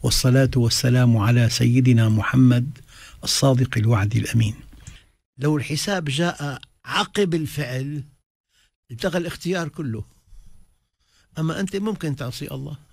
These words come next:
بغش البضاعة، أو برفع سعرها رفع غير طبيعي، أو بالاحتكار، ما عنا. بس الله يعلم،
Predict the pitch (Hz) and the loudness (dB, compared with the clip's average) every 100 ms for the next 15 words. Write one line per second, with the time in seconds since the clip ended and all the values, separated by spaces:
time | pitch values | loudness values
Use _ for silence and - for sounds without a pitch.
0 | - - 151 190 - 170 165 165 127 127 | -10 -6 -4 -4 -4 -6 -8 -10 -10 -12
1 | - - - - _ _ _ _ - - | -14 -20 -20 -20 _ _ _ _ -20 -20
2 | _ - 170 170 185 156 135 - 160 147 | _ -4 -2 0 -2 -4 -4 -4 -4 -4
3 | 156 143 143 147 143 127 117 113 110 110 | -4 -6 -6 -6 -6 -6 -6 -6 -8 -6
4 | 147 139 147 - - 160 180 160 143 175 | -4 -2 -4 -8 -6 -4 -2 -2 0 0
5 | 143 127 127 127 - _ _ - - - | 0 -2 -4 -6 -12 _ _ -20 -18 -20
6 | - - - - - - 151 170 202 135 | -20 -20 -20 -18 -16 -10 -6 -4 -4 -4
7 | 117 117 | -4 -4